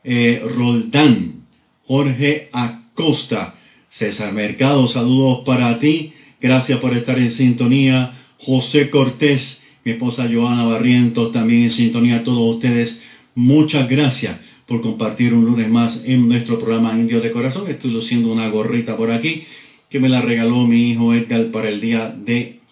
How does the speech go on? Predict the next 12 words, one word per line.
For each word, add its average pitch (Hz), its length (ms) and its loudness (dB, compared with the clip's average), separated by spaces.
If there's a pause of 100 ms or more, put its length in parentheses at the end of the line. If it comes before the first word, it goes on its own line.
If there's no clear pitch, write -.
los 113 460 -2 (480)
Padres. 92 720 0 (320)
Así - 380 -10
que 98 360 -6 (240)
no 107 80 -4
es - 60 -6
que 135 80 4
le 135 60 6
esté 139 160 2
dando 135 260 2
promoción, 120 560 4
bueno, 117 320 -2